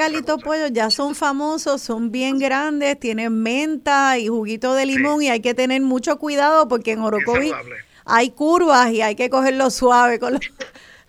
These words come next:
Speaker 1: <laughs> con los mojitos. Eh, de Carlitos Pollo, que también entonces son famosos por hacer un pollo asado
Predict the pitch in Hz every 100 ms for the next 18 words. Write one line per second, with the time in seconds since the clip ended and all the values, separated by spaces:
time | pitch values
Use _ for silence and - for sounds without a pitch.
0 | - - 339 320 349 359 - - - -
1 | - - - 294 285 269 269 240 247 240
2 | 262 262 240 214 - 233 220 - 220 226
3 | 233 233 226 233 226 320 349 330 320 233
4 | 233 208 208 226 262 277 269 269 269 285
5 | 269 - 226 233 254 247 240 247 262 247
6 | 208 202 226 214 247 233 247 240 247 254
7 | 277 254 247 233 220